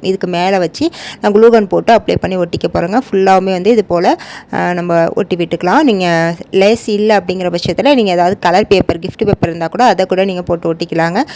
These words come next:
டெக்கரேஷன் பொறுத்த வரைக்குமே நம்ம கிரியேட்டிவிட்டிக்கு தகுந்த மாதிரி நம்ம யூஸ் பண்ணிக்கலாங்க. நான் வந்து இன்னைக்கு லேஸ் போட்டு ஒட்டி விட்டுக்கிறேன். நெக்ஸ்ட்டு அந்த டூத்பேஸ்ட் கவரை வந்து சின்ன பீஸாக கட்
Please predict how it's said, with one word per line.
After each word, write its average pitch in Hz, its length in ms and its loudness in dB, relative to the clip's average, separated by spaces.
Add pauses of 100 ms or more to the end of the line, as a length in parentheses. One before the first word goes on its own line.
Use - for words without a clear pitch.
(240)
டெக்கரேஷன் 254 440 2
பொறுத்த 190 320 2
வரைக்குமே 180 360 -2
நம்ம 202 260 0 (120)
கிரியேட்டிவிட்டிக்கு 180 460 -4
தகுந்த 175 260 -4
மாதிரி 180 200 0
நம்ம 180 220 -2
யூஸ் 175 280 -4
பண்ணிக்கலாங்க. 165 340 -4
நான் 214 300 0
வந்து 185 120 -6
இன்னைக்கு 180 240 -8
லேஸ் 180 360 -4
போட்டு 160 240 -2
ஒட்டி 165 220 -4
விட்டுக்கிறேன். 185 440 -4 (240)
நெக்ஸ்ட்டு - 260 -4
அந்த 240 280 2
டூத்பேஸ்ட் 277 440 0
கவரை 214 260 4
வந்து 208 240 0
சின்ன 254 380 0
பீஸாக 214 280 0
கட் 190 200 -4